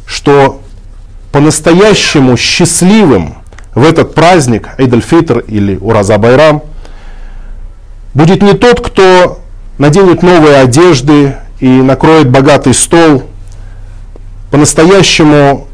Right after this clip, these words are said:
счастливым будет тот, кому будут прощены его грехи, кто спасется от наказания, которое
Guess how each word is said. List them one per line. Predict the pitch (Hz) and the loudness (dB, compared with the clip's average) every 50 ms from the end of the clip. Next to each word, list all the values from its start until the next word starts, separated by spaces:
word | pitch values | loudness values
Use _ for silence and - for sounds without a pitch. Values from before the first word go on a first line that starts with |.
| - - | -18 -14
счастливым | - - - - - - - 175 190 202 175 160 147 139 | -10 -6 -4 -2 -2 -2 0 0 2 2 2 2 2 2
будет | 131 147 135 131 131 - - | 2 2 2 2 0 0 0
тот, | - 185 185 180 - - - - - - - - - - | 0 2 2 0 -2 -6 -14 -18 -18 -18 -18 -18 -16 -6
кому | - 131 135 160 160 | -4 0 0 2 2
будут | 131 139 143 143 143 - | 2 2 2 0 0 -2
прощены | - 131 123 - - - 127 135 156 | -4 -6 -6 -4 -4 -2 0 2 2
его | 175 160 131 127 123 151 156 | 2 2 2 2 2 2 0
грехи, | 127 123 110 98 - - 156 143 113 87 - - - - - - - - - - - - - - - - - - - - - - - - | 0 0 -2 -2 -2 0 0 0 0 -2 -4 -12 -18 -20 -20 -20 -20 -20 -20 -20 -20 -20 -20 -20 -20 -20 -20 -20 -20 -20 -20 -20 -16 -14
кто | - - 170 156 | -4 -2 0 0
спасется | - - 165 147 - - 202 180 - - 165 147 | 0 0 0 -2 0 2 2 0 2 2 2 0
от | 135 - | 2 2
наказания, | 160 147 - - 147 131 127 135 170 180 180 175 165 151 135 | 0 0 0 0 0 0 2 2 2 2 2 2 2 2 0
которое | - - 120 - - 151 147 143 139 139 135 131 131 | 0 -2 -2 0 0 2 2 4 2 2 2 0 -2